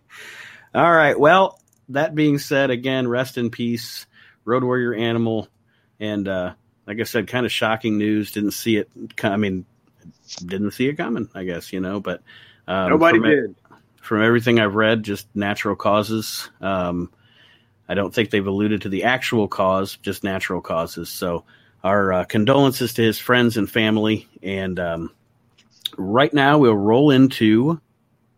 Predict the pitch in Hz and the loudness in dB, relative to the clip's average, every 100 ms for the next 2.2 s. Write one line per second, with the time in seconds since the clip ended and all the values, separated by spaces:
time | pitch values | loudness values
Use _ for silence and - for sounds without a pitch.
0 | _ _ _ _ - 131 156 143 135 127 | _ _ _ _ -4 0 0 0 2 2
1 | 123 104 110 - 117 107 110 110 98 95 | 0 -2 -2 0 0 0 -2 -4 -6 -6
2 | 92 90 | -6 -8